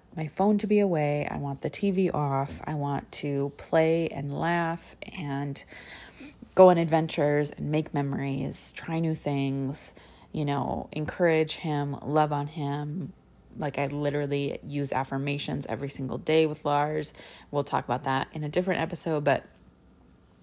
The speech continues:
like, all of these things, you know, I make all of his baby food. I just got done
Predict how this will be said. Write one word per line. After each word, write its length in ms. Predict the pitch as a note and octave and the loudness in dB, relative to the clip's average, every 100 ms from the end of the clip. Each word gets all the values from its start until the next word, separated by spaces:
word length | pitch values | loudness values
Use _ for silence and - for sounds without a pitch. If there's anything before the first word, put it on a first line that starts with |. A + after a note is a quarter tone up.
| - | -2
like, 280 | F#3+ E3 - - - - - - | 0 0 -2 -20 -20 -20 -12 4
all 240 | F3 G3 | 8 8
of 140 | G3+ F3 | 6 4
these 560 | F3 E3 D#3+ D3+ - | 0 2 0 -4 -10
things, 340 | - D3+ E2+ D#3+ | -4 -4 -2 -2
you 60 | |
know, 220 | D3+ D3 - | -2 -2 -4
I 120 | D3+ | -4
make 400 | D3+ D#3+ E3+ - | -2 2 0 2
all 200 | D3+ C#3+ | 0 2
of 140 | C#3+ | -2
his 420 | - C#3 C#3 D#3+ - - | -2 -2 -2 -6 -4 4
baby 340 | F3 F3 F3+ | 4 6 0
food. 640 | - F3+ F3 E3+ E3 E3 E3 - - - - | 2 2 4 4 2 2 -2 -8 -20 -20 -4
I 640 | D#3+ D3 C#3 - - - - - - _ - - F3 | -2 0 -2 -4 -4 -4 -6 -12 -20 _ -20 -12 -8
just 320 | - E3+ F3 - | 2 2 2 0
got 180 | D3 | 0
done 500 | - D3 C#3 C#3+ C#3 | 2 0 0 -2 -6